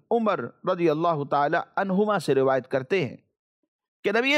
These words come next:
پاک صلی اللہ علیہ وسلم تشریف فرما تھے، صحابہ کی مجلس لگی ہوئی تھی، صحابہ کرام علیہ مردوان حضور کی بارگاہ میں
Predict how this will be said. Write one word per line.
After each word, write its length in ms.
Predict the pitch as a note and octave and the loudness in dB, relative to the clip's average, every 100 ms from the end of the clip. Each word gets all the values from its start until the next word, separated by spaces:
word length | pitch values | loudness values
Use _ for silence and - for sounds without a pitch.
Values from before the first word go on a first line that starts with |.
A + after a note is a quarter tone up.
| C4 | 2
پاک 200 | A#3 A3+ | -2 -2
صلی 220 | A#3 G3+ | -2 -2
اللہ 180 | G#3 C4 | 0 0
علیہ 300 | B3 A3 F#3+ | 2 2 2
وسلم 400 | E3 G#3 A#3+ B3 | 2 0 -2 -2
تشریف 500 | - F3 A#3+ A#3+ G3 | -4 -4 0 0 0
فرما 320 | F3 F#3+ A3 | 0 0 0
تھے، 320 | G3+ F#3 G3 | 0 2 2
صحابہ 600 | G3 E3+ C#3 D3+ D#3+ G3+ | 2 -2 0 0 0 0
کی 160 | G3+ E3+ | 0 0
مجلس 480 | D3 D3+ F3+ - - - | 0 0 0 -2 -10 -8
لگی 420 | E3 G#3 G3 D3+ | -2 -2 0 2
ہوئی 180 | A#2+ A#2 | 2 0
تھی، 220 | - - _ _ _ _ _ | -4 -12 _ _ _ _ _
صحابہ 320 | - D3 F3+ G3 | -4 0 2 0
کرام 320 | F3 F#3+ G3 D#3+ | 0 0 0 -2
علیہ 220 | D#3 E3 E3+ | -2 0 0
مردوان 560 | C#3+ C#3 E3+ F#3 D3 - _ - | 0 2 0 0 -4 -14 _ -4
حضور 300 | D#3+ G3+ A3+ | -2 0 -2
کی 120 | E3 | -2
بارگاہ 480 | C#3+ C#3 C#3+ G3 D#3+ | 0 0 2 -2 -2
میں 180 | B2+ | -4